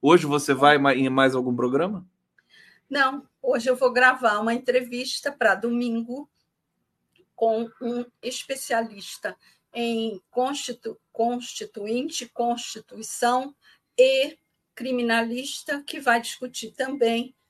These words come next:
Speaker 2: a política privada para os presídios. Essa entrevista vai ao ar domingo às doze horas. É o Rogério Dutra, que é um grande, é, acadêmico da ufe.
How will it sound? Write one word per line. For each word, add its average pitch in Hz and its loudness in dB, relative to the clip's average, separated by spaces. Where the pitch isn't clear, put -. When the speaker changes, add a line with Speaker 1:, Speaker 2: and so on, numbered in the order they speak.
Speaker 2:
a 214 0
política 226 -6
privada 214 -6
para 208 -2
os 214 -10
presídios. 208 -6
Essa 214 0
entrevista 220 -4
vai 240 4
ao 220 4
ar 208 0
domingo 226 -4
às 214 0
doze 214 -8
horas. 185 -4
É 190 -2
o 190 -6
Rogério 226 0
Dutra, 220 -8
que 214 -8
é 202 -4
um 202 -8
grande, 196 -4
é, 180 2
acadêmico 190 -2
da 208 -2
ufe. 202 -16